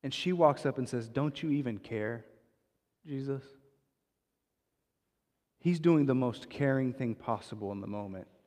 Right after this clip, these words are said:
And she's so blinded by her tasks that she says, "Jesus, do you even care?" And Jesus never says the things she was doing were bad.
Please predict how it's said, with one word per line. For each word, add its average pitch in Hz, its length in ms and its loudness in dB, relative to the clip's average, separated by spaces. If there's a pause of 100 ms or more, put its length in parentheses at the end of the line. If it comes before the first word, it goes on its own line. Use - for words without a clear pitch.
(340)
And 113 100 -10
she's 139 220 -2
so 147 320 2
blinded 131 520 0
by 113 140 4
her 110 160 -4
tasks 104 560 -2
that - 160 -12
she 123 160 -8
says, 104 240 -10
"Jesus, 139 340 -4
do - 140 -14
you 170 240 -4
even 147 320 -6
care?" 135 520 -6 (3750)
And 123 100 -10
Jesus 151 320 -2
never 147 260 2
says 131 320 0
the 123 80 -8
things 113 260 -6
she - 140 -6
was 107 140 -6
doing 104 300 -6
were 92 100 -8
bad. 90 360 -8